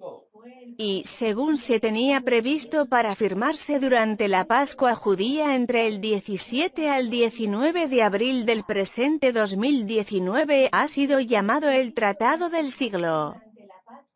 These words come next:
Quien diseñó este tratado de paz fue el yerno del presidente Donald Trump, P H, Jared Kushner.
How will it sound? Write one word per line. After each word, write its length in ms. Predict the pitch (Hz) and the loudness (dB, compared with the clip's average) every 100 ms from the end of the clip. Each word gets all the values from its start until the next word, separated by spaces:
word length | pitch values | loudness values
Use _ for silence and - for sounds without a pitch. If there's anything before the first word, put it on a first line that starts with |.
| - - - | -20 -20 -6
Quien 360 | 220 294 320 | 0 2 2
diseñó 600 | 254 214 - 254 254 247 | 0 -4 -2 0 2 0
este 340 | 269 285 - 240 | 0 -2 -4 -2
tratado 560 | 226 202 233 285 277 | 0 0 2 0 0
de 140 | 240 208 | -2 -2
paz 240 | 240 269 | -2 -4
fue 400 | - - 247 285 | -8 -2 2 4
el 120 | 285 | 2
yerno 480 | 202 254 269 262 247 | 0 0 2 0 0
del 200 | 220 202 | 0 -2
presidente 800 | 220 208 202 202 196 240 240 240 | 0 0 0 0 0 0 0 0
Donald 500 | 226 226 262 247 202 | 0 2 2 0 -2
Trump, 360 | 240 247 269 247 | -4 -2 -2 0
P 160 | 254 | 0
H, 640 | 330 269 277 - 185 175 156 | 2 0 -2 -2 2 2 0
Jared 380 | 196 285 330 254 | 0 0 -4 -6
Kushner. 680 | 170 160 208 196 175 147 | -8 -6 -4 -2 0 -2